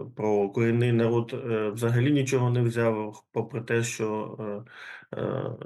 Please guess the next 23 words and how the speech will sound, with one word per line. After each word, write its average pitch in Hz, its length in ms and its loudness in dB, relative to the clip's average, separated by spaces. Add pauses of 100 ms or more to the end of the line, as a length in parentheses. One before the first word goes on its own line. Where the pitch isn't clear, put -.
(400)
м, - 240 -12 (160)
сподівалися 107 920 0
і 104 60 -2
було 107 320 -4
кілька 107 460 -8 (420)
номінацій. 101 600 -4
Тобто, 117 680 -2 (320)
<clears throat> - 60 -10 (1400)
е, 104 300 -2 (300)
тут 135 180 -6
важко 156 300 0
щось, 131 500 0
е, 117 360 0 (1160)
м, 107 400 2
прогнозувати 120 720 4
часто, 104 640 -6 (520)
але, 113 360 4 (440)
е, 107 260 -4
по 110 80 0
тому, 117 360 2
й-, 110 140 -4 (100)
е, 120 200 -10 (360)
як, 117 640 -2